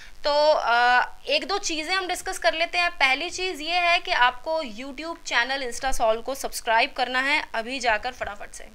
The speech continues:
तो फटाफट से YouTube पर इंस्टासॉल जो channel है हमारा, उसको subscribe करिए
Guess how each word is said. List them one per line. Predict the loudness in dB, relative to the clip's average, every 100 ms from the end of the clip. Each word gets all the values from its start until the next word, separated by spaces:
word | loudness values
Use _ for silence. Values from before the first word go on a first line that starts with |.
| -18 -16 -16 -14 -10
तो |
फटाफट | 2 6 8 8 6
से | 4 2 2 -2
YouTube | -4 -2 -2
पर | 4 6 8 4 0 -10 -14 -14 -10
इंस्टासॉल | -10 -4 0 2 4 6 6 2
जो | 0 0 -2 -8 -2
channel | 0 0 2
है | 4 4
हमारा, | 4 4 6 4
उसको | 0 -8 -8
subscribe | -8 -6 4 6 6 4
करिए | 0 2 2 0